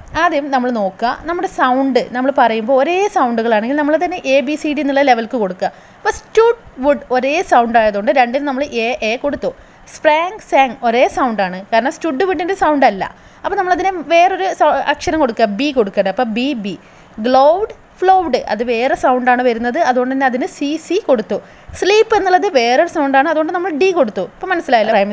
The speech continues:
scheme കണ്ടെത്താൻ വളരെ സിമ്പിളാണ്. സൗണ്ടുകൾ നോക്കിയിട്ട് ലെറ്റേഴ്സ് ഇട്ട് കൊടുത്താൽ മതി. അപ്പോൾ ഇവിടെ stud wood അങ്ങനെ നോക്കുമ്പോൾ എ A B B സി സി ഡി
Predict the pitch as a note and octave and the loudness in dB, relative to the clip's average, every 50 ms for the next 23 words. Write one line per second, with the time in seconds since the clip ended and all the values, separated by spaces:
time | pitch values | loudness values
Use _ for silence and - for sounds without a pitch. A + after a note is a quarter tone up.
0 | - - - B3 B3 B3 B3 A#3 A#3+ A#3 C4 C4+ B3 G#3+ F#3+ G#3+ C#4+ D4 - C#4 | -8 -6 -8 -6 -2 -2 0 0 0 0 0 0 2 0 0 0 -2 -2 -2 -4
1 | C4 C#4 C4 B3 B3 C#4 F4 F#4+ - C#4 A3+ A3 G#3+ G#3+ G#3 A#3+ A#3+ A#3 A3 G#3+ | 0 2 4 4 4 2 0 -2 -2 -4 -4 -2 -4 -2 -2 -2 -2 -2 -6 -6
2 | - B3 B3+ A#3 F#4 G4+ F#4+ C4 B3+ - A#3+ A#3 - - A3+ G3 B3 A3 G#3+ G#3 | -6 -6 -4 -2 -2 0 0 0 0 0 -2 -4 -2 -4 -6 -4 -2 -2 -4 0
3 | - A3+ A#3 A3+ A3 G#3+ D4 G#4 - - - - - - - G#3 G#3+ G#3+ A3+ A#3 | -2 -2 -2 -2 -2 -2 -4 -4 -6 -8 -20 -20 -20 -10 -8 -6 -4 -2 -2 -2
4 | G#3 G#3+ B3+ E4 - - - B3 A3 G3+ B3 B3 B3 G#3 A#3+ A3+ A3+ A#3+ B3+ B3+ | 0 0 0 0 0 -2 -6 -4 -2 0 -2 0 2 2 0 0 0 -2 -2 -2
5 | A#3+ A3+ - C4 B3 F#4 F#4+ B3 A#3 G#3+ G#3 A3+ B3 - A#3+ G#3+ G#3+ B3+ E4 D4 | -4 -2 -2 0 0 0 0 0 -2 0 0 0 0 -2 -2 0 0 0 0 0
6 | A3 A3+ A3+ A#3+ C4+ A#3+ G#3 G#3 A3+ C4 F#4+ - - - B3 A#3+ B3+ B3+ - - | -4 -4 -4 -4 -6 -6 -6 -6 -6 -6 -6 -8 -8 -8 -6 -6 -6 -8 -8 -8
7 | B3 B3+ D#4 D#4 A3+ G#3 D4 D4 | -8 -8 -6 -6 -4 -2 0 2